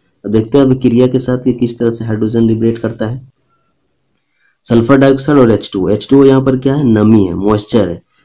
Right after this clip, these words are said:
तो जब दोनों आपस में मिलता है तो क्या बनाता है? तो एस ओ टू और oxygen बन जाता है सल्फर trioxide और दो hydrogen liberate किया, जो कि nascent hydrogen है, क्योंकि single single hydrogen एटम है।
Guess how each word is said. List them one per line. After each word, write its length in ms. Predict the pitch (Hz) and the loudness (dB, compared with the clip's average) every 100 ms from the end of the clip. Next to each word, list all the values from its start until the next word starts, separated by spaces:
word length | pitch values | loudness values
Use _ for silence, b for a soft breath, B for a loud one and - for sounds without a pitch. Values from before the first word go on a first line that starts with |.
| _ | _
तो 60 | 117 | 0
जब 220 | 120 156 | 2 4
दोनों 280 | 135 131 147 | 4 6 6
आपस 260 | 143 143 143 | 4 0 2
में 60 | 139 | 4
मिलता 320 | 127 120 143 | 4 2 2
है 120 | 143 139 | 0 0
तो 80 | 131 | 0
क्या 160 | 135 | 0
बनाता 400 | 131 131 123 127 | 2 2 0 0
है? 120 | 135 139 | -4 -2
तो 60 | |
एस 220 | 113 113 143 | -2 0 2
ओ 60 | 143 | 2
टू 240 | 156 160 175 | 4 2 4
और 160 | 120 120 | 2 0
oxygen 460 | 117 - 104 95 95 | 0 -4 -2 -2 0
बन 200 | 117 123 | 2 2
जाता 280 | 120 123 | 2 -2
है 80 | 123 | -4
सल्फर 420 | 120 113 107 123 127 127 | -2 -4 -4 -4 -4 -6
trioxide 800 | - 113 117 101 - - 135 165 - _ _ _ | -4 -4 -2 -4 -6 -2 -2 -2 -8 _ _ _
और 100 | 107 | -12
दो 180 | 110 135 | 2 2
hydrogen 440 | 135 117 113 113 123 | 4 2 2 4 4
liberate 320 | 120 117 123 | 4 2 -2
किया, 180 | - 160 - 127 | -6 -14 -14 -12
जो 120 | 107 | -2
कि 100 | 117 | 0
nascent 400 | 110 110 131 131 | 2 2 0 2
hydrogen 460 | 131 135 135 139 | 2 2 2 0
है, 60 | 151 | -4
क्योंकि 260 | - 113 110 | -4 -4 -2
single 320 | 117 120 131 | 0 2 2
single 280 | 131 131 135 | 2 2 4
hydrogen 380 | 131 135 139 139 | 2 2 2 2
एटम 260 | 135 135 | 0 -4
है। 80 | 139 | -8